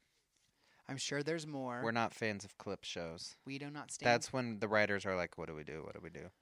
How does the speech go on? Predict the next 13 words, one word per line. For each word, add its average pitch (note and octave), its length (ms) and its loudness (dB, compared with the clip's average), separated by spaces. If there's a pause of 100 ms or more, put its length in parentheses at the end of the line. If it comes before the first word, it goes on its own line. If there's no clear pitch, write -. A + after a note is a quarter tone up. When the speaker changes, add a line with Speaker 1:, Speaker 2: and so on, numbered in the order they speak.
(120)
Speaker 1:
Like, C#3+ 160 -8
"Look, A#2+ 180 -6
we're C3 80 -6
busy." B2+ 500 -8 (1400)
Ooh, D#3 360 -2
dude. C#3+ 340 -4 (840)
Speaker 2:
Is G#2+ 80 -4
that C3+ 100 6
all A#2+ 140 8
we C#3 120 6
have? B2+ 340 6 (260)
Speaker 1:
I F#3+ 60 -4
don't, G#3+ 140 -4